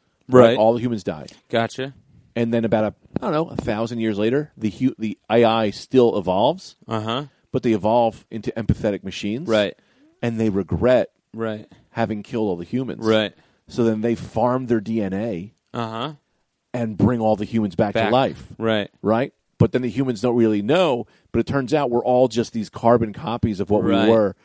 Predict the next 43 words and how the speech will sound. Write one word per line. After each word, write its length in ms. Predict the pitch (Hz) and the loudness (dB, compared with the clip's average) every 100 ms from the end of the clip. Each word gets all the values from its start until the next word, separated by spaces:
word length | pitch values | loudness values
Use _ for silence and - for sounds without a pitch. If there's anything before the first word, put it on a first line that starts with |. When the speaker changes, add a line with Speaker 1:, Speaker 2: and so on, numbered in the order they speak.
| 190 | -6
Speaker 1:
No, 180 | 247 | 0
it's 140 | 220 104 | 0 2
Speaker 2:
years 260 | 190 220 | 2 4
Speaker 1:
in-, 60 | - | 0
Speaker 2:
ago. 80 | 190 | 0
Speaker 1:
I 80 | 180 | 0
like 160 | 214 | 0
that 120 | 165 151 | -2 -4
a 40 | |
lot. 300 | 151 185 - _ _ _ _ | -4 -8 -12 _ _ _ _
That's 200 | - 175 | -8 -6
great. 300 | - 220 143 _ _ _ | -4 -4 -4 _ _ _
Speaker 2:
Yeah, 220 | 98 98 - - | -2 -2 -2 -6
I 100 | 104 | -2
don't 100 | 113 | 0
know. 140 | 107 | 0
I 80 | 101 | -2
don't 220 | 107 101 | -4 -6
know 80 | 95 | -4
where 100 | 87 | -6
it 60 | 80 | -6
goes 260 | 90 82 | -6 -8
though. 180 | 82 62 - _ | -10 -16 -18 _
Speaker 1:
I 60 | - | -4
mean, 100 | 220 | -4
it 60 | 202 | -2
makes 280 | 196 202 | -6 -8
sense 300 | - 180 208 - | -10 -10 -10 -10
to 60 | |
me 200 | 135 147 | -8 -6
that 160 | 135 120 | -6 -6
they 120 | 120 | -6
would, 240 | 113 110 98 | -4 -6 -10
like, 380 | 104 98 - - _ - | -12 -14 -14 -20 _ -18
they 100 | 113 | -10
would 120 | 107 104 | -8 -8
evolve, 600 | 98 101 101 101 101 113 | -4 -4 -4 -6 -10 -14
and 180 | - | -14
then, 160 | 101 98 | -12 -10
like, 180 | 95 92 | -10 -8
why 180 | 107 110 | -6 -6
wouldn't 300 | 107 104 104 | -6 -8 -10
those? 460 | 104 104 - - | -12 -14 -16 -20